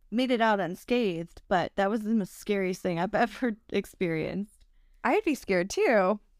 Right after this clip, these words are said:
Speaker 1: Yeah, totally. And then I hear people talk about it all the time, seeing a bunch of stingrays at that specific beach.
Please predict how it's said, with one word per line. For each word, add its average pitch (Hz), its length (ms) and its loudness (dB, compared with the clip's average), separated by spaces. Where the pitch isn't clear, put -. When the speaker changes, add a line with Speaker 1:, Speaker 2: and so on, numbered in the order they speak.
Speaker 1:
Yeah, 214 240 0
totally. 202 400 -2
And 196 140 -2
then 202 120 -2
I 202 120 -2
hear 311 160 -2
people 320 260 -2
talk - 240 -2
about 233 200 2
it - 60 -2
all 190 100 0
the 180 80 -4
time, 233 320 0
seeing 208 260 -2
a 196 40 -2
bunch 185 220 -2
of 185 80 -8
stingrays 180 480 -2
at - 100 -10
that 190 200 0
specific - 560 -8
beach. - 480 -12